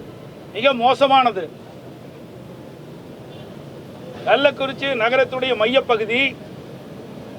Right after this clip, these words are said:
காவல் நிலையத்திற்கும் இந்த கள்ளச்சாராய் விற்பனை செய்த இடத்திற்கும் இடைவெளி சுமார் முந்நூறு அடி தூரம். கள்ளச்சாராயம் குடித்து மரணமடைந்த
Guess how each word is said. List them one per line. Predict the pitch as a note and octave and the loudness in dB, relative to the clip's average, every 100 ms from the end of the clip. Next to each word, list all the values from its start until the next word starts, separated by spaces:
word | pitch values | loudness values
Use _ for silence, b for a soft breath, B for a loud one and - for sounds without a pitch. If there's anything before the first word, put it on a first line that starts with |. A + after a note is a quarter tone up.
| - | -4
காவல் | F3 A#3 C#4 C#4 | 4 6 8 6
நிலையத்திற்கும் | C4+ B3+ B3 B3 A#3+ C#4+ C#4+ - - - - - - - - | 4 0 0 -4 2 2 2 -8 -16 -14 -14 -14 -16 -16 -8
இந்த | G#3 A3 | 2 2
கள்ளச்சாராய் | A3+ A#3 C4+ - B3+ B3+ B3+ | 4 4 4 4 6 6 4
விற்பனை | A#3+ C4 C4 A#3+ | 0 0 -2 2
செய்த | A#3 A#3+ A3 G3+ E3 - - - - - - | 2 6 6 6 0 -8 -16 -16 -16 -12 0
இடத்திற்கும் | B3+ C4 C4 C4 | 2 2 0 4
இடைவெளி | A3+ B3+ B3+ C4 D4+ - - - - - | 6 6 6 6 4 0 -10 -16 -14 -8
சுமார் | G#3+ B3+ C4 B3 - - - | 4 8 8 4 -6 -14 -6
முந்நூறு | A3+ C4 A#3+ | -2 4 4
அடி | A3+ | 4
தூரம். | A3 A3+ E3+ - - - - - - - - - - - | 6 6 6 2 -14 -14 -14 -14 -12 -12 -14 -16 -8 2
கள்ளச்சாராயம் | G#3+ C4+ C4+ B3+ B3 B3 A#3+ A3 - - - - - - | 4 4 6 8 10 8 6 0 -14 -18 -18 -18 -14 -4
குடித்து | G#3+ B3 - A3 | -2 -2 0 0
மரணமடைந்த | F#3+ G3+ B3 A#3+ A3 A3 G#3 E3+ | 4 2 2 0 0 2 2 0